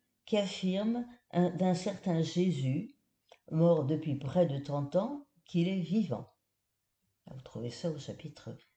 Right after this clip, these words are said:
vingt-cinq des Actes, verset dix-neuf. Ainsi, la dynamique même des Actes des Apôtres sera très différente de celle de l'Évangile. Celui-ci était entièrement centré sur une seule personne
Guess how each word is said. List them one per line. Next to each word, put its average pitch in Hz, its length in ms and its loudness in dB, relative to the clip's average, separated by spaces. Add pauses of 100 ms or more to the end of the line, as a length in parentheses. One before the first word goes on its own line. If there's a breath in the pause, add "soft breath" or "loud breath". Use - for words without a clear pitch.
(120)
vingt-cinq 190 760 0
des 127 240 -2
Actes, 147 200 -4
verset 127 540 -4
dix-neuf. 135 520 -6 (1500 loud breath)
Ainsi, 185 600 4
la 160 140 4
dynamique 220 600 4
même 151 320 4
des 127 280 0
Actes 208 240 -2
des 147 300 0
Apôtres 196 640 -4
sera 165 400 -2
très - 400 4
différente 170 840 -2 (300)
de 160 180 4
celle 202 300 -2
de 151 80 0
l'Évangile. 147 840 0 (1300 loud breath)
Celui-ci 220 580 4
était 170 180 2
entièrement 156 560 2
centré 147 460 0
sur 156 220 -4
une 135 100 2
seule 196 280 -2
personne 135 680 -4